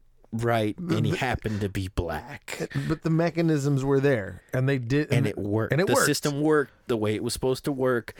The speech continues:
Speaker 1: And yes, everybody's mad. "Oh, he got off. That's bullshit." But they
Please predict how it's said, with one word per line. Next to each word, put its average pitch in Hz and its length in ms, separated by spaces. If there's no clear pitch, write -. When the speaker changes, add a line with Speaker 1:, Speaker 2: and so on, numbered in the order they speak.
Speaker 1:
And 135 240
yes, 131 360
everybody's 131 420
mad. 135 540
"Oh, 160 160
he 156 120
got 151 240
off. 147 220
That's 147 180
bullshit." 143 540
But 202 300
they 175 160